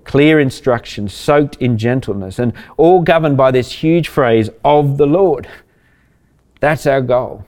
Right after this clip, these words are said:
as parents, to bring up children who know and love the Lord, who, who trust the Lord, who live for him, and who serve others because of him. This passage is not going to help us raise children who are safe or smart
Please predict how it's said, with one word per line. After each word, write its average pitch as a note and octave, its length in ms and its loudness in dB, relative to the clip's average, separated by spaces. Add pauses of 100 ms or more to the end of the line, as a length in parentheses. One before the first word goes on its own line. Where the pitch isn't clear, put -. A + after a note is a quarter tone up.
(120)
as A2 140 -6
parents, - 560 -6 (440)
to - 80 0
bring E3 220 2
up D3+ 140 0
children B2+ 360 0
who B2 140 0
know C3+ 460 4
and B2 160 -2
love A#2+ 320 0
the A2 80 0
Lord, G2+ 460 0
who, A2 180 0 (180)
who C3 120 0
trust - 480 -4
the A2 100 0
Lord, G2 280 -4
who A#2 100 -2
live D#3 340 2
for A2 160 -2
him, G2+ 240 -6
and G2+ 100 -8
who A#2 140 -4
serve D3 440 -2
others B2 360 -2
because D#3 420 -8
of G#2+ 140 -8
him. G2 220 -16 (1200)
This E3 200 2
passage D3+ 540 -2
is C3 160 0
not D#3 460 0
going D3 240 2
to B2 80 4
help A2+ 240 0
us A2+ 140 -2
raise B2 260 2
children A2 360 -4
who G2+ 140 -6
are F#2+ 80 -8
safe - 600 -14 (420)
or G#2+ 100 -4
smart F#2 500 -8